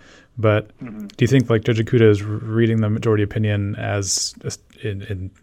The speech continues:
Speaker 1: substance, putting that message across that the, this warning label totally might have been okay if it was just a bit smaller?
Speaker 2: Well, I, I think you might get hints of that in the majority opinion, uh, just based on how much they, uh,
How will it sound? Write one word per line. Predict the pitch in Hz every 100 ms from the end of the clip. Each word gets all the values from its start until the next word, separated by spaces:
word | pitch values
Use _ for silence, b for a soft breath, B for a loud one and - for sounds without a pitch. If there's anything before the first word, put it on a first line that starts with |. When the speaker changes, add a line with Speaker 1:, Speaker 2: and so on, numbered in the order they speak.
| -
Speaker 1:
substance, | - 127 135 156 147 - - b b
putting | - 143 131
that |
message | 131 123 123
across | 117 131 123 -
that | 113 104 -
the, | 110 113 -
this | 123 120
warning | 120 117 113
label | 113 107 104 - _ -
totally | - 147 139 127
might | 123 151
have | 127
been | 139 131
okay | 131 135
if | 127
it |
was | 110
just | 117 113
a |
bit | 110 -
smaller? | - 104 123 156 147 _ _ _ _ _ _ _ _ _ _ B B B B B B B B B
Speaker 2:
Well, | 185 175 180
I, | 175 202
I | 190 196 -
think | 262 233
you | 185 185
might | 185 180 185 180
get | 175 147
hints | 151 147
of | 139 135
that | 127 127
in | 147 143
the | 135
majority | 127 113 123 120 117 110
opinion, | 127 120 113 104 113
uh, | 120 113
just | 113 123 -
based | 123 -
on | 117 110
how | 113
much | 113 110 -
they, | - 110 104 B B B -
uh, | 120 107